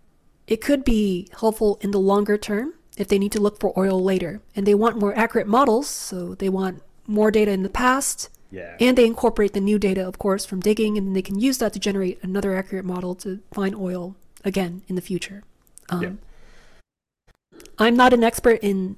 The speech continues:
Speaker 1: in geology, but
Speaker 2: Hmm.
Speaker 1: that's my intuition for
Speaker 2: Yeah.
Speaker 1: applied math models. Um, you can't always just add more data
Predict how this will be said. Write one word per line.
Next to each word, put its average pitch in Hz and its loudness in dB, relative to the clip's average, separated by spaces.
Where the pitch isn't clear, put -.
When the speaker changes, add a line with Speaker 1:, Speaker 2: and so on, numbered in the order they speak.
Speaker 1:
in 208 -4
geology, 240 2
but 185 -6
Speaker 2:
Hmm. - -18
Speaker 1:
that's 214 -2
my 202 2
intuition 185 -2
for - -6
Speaker 2:
Yeah. 208 4
Speaker 1:
applied 185 -4
math 175 -6
models. 180 -10
Um, 175 -10
you 202 -2
can't 285 -2
always 220 6
just - -4
add 202 0
more 202 0
data 240 0